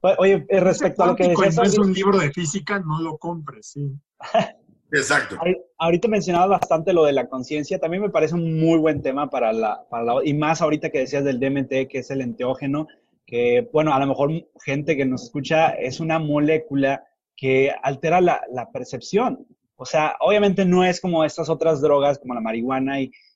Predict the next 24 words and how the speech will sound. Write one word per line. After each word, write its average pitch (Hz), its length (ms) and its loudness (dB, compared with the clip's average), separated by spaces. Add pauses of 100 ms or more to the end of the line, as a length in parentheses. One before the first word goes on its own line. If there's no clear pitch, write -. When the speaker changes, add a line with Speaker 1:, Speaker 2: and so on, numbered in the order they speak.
(180)
Speaker 1:
y 131 240 -6
que, 156 160 -4 (120)
o 151 100 -2
sea, 143 140 -6
que 147 140 -2
de, 147 160 0
de 143 100 -4
cierta 160 320 -2
forma 180 260 0
te, 123 200 -2
te 120 80 -10
apendejan, 143 480 -2
¿no? 165 240 -4 (440)
Sino 180 480 2
de 165 180 0
que 185 160 2
esta 202 340 0
molécula 185 680 2
se - 120 -10
le 147 80 -2
llama 160 220 -2
enteógeno 170 540 -2
porque, 139 280 -4
pues, 127 260 -8